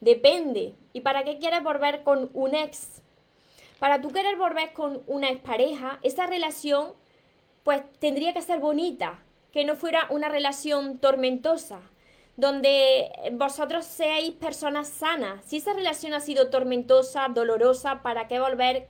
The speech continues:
con esa persona? ¿Se puede volver con un ex? Pues cuando las dos personas habéis crecido, cuando ha pasado ya mucho tiempo, tú has crecido interiormente, has sanado, y por su parte la otra persona ha crecido interiormente, ha sanado,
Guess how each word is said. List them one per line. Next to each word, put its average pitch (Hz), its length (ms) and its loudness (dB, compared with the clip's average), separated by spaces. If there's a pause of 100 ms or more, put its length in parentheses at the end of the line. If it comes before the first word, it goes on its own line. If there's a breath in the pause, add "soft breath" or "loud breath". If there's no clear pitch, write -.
con 220 180 -4
esa 220 260 -8
persona? 220 500 -8 (840 soft breath)
¿Se 320 160 -6
puede 392 240 0
volver 403 280 0
con 339 200 -4
un 339 120 -4
ex? 311 300 -4
Pues 285 160 -2
cuando 294 300 -4
las 285 120 0
dos 349 140 -2
personas 359 540 -6
habéis 254 300 0
crecido, 269 580 0
cuando 254 220 -2
ha 269 60 -8
pasado 330 300 -2
ya 320 140 -4
mucho 302 320 -8
tiempo, 302 580 -2 (140)
tú 320 200 0
has 262 120 0
crecido 269 520 2
interiormente, 254 880 -2
has 247 140 -8
sanado, 277 580 -2 (460 loud breath)
y 311 160 -4
por 277 180 0
su 269 160 -8
parte 277 280 -2
la 311 100 -2
otra 302 220 -6
persona 302 580 -4
ha 247 140 -6
crecido 269 500 2
interiormente, 254 800 -2
ha 220 100 -8
sanado, 262 540 -2